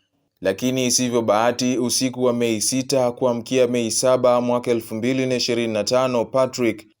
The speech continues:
alinaswa na umati wa watu waliodai kuwa alikuwa amesababisha timu yao ipoteze mechi. Kwa sasa haijathibitishwa kama alikuwa amechezesha mechi hiyo,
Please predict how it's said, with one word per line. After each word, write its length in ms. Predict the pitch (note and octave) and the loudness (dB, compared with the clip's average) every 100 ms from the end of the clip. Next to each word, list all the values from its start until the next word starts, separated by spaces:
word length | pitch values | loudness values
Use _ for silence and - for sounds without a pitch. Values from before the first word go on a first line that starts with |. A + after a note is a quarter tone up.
| _ | _
alinaswa 560 | - G2 G#2+ B2+ C#3+ D#3 | -2 -2 0 0 0 0
na 100 | C#3+ | 0
umati 320 | C3+ C#3 C3+ | 0 0 0
wa 140 | C3 A2+ | 2 4
watu 460 | A#2 C#3 - C#3 | 4 2 0 0
waliodai 540 | C#3 C3 C3+ C3 B2+ A#2 | 0 2 0 2 2 0
kuwa 460 | B2+ C3+ C3 C3 | 0 2 4 2
alikuwa 520 | B2+ B2+ B2 C#3 C#3+ | 0 -2 -2 0 2
amesababisha 960 | C3+ C#3+ C#3+ D3+ D3 C#3+ D3 E3 - A2+ | 2 0 0 -2 -2 -2 -2 -2 0 0
timu 260 | A#2 A#2 | 0 -4
yao 280 | A#2+ B2+ B2+ | 0 2 2
ipoteze 540 | B2 A#2 A2+ C#3 A#2 A#2+ | 0 -6 -2 -2 0 -2
mechi. 560 | A#2 A#2 A2 G#2+ F#2 _ _ _ _ | 0 -2 -2 -4 -6 _ _ _ _
Kwa 140 | - F3+ | -2 2
sasa 540 | B3+ F#3 G3 E3+ D3 | 2 2 4 2 2
haijathibitishwa 1160 | D3 D#3+ D#3+ D#3+ D#3 D3+ D3 - F#3 C#3 A2+ G2 | 0 0 2 0 0 -4 -4 -4 -4 0 2 2
kama 280 | B2+ C3 B2 | 0 0 0
alikuwa 400 | A#2 A2+ C3+ B2+ | 0 -2 0 0
amechezesha 580 | A#2+ A#2 A2+ A#2+ A#2+ A2+ | 0 -6 -6 -4 -2 -2
mechi 260 | A2 G#2+ | -4 -6
hiyo, 340 | G#2+ C3+ B2 | -4 0 2